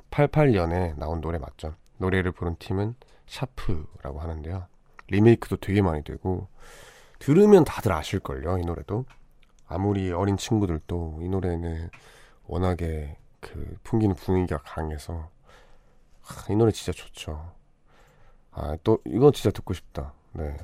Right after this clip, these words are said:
이건 지금 시간이 모자라서 다 못 듣는 점 죄송한데, 네, 나중이라도 기회 되면 꼭 이 노래를 들려드릴게요. 오일구 님, 스물여섯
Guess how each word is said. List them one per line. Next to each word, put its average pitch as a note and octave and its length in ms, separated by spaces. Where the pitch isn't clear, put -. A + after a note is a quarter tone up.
이건 F#2 180
지금 F#2 180
시간이 D3 480
모자라서 E2+ 540
다 - 200
못 E2+ 200
듣는 G2+ 240
점 D#2+ 140
죄송한데, D#2+ 800
네, C#2+ 200
나중이라도 E2+ 720
기회 E2 160
되면 D2 180
꼭 E2+ 220
이 F2+ 60
노래를 D#2+ 220
들려드릴게요. - 580
오일구 G2+ 440
님, - 160
스물여섯 A2+ 720